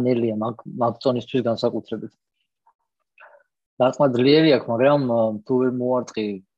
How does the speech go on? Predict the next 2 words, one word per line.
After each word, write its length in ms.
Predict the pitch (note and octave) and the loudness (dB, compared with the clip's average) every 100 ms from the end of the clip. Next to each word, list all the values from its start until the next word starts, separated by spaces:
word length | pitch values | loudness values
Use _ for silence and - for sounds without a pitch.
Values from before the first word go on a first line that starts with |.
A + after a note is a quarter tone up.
| _ | _
ა, 100 | A2 G#2 G2+ F#2+ _ _ _ _ _ _ _ _ _ _ _ - _ _ _ | -10 -6 -6 -8 _ _ _ _ _ _ _ _ _ _ _ -20 _ _ _
მიზანში, 680 | A#2+ A#2+ A2+ B2 G#2 - | -2 0 2 0 0 2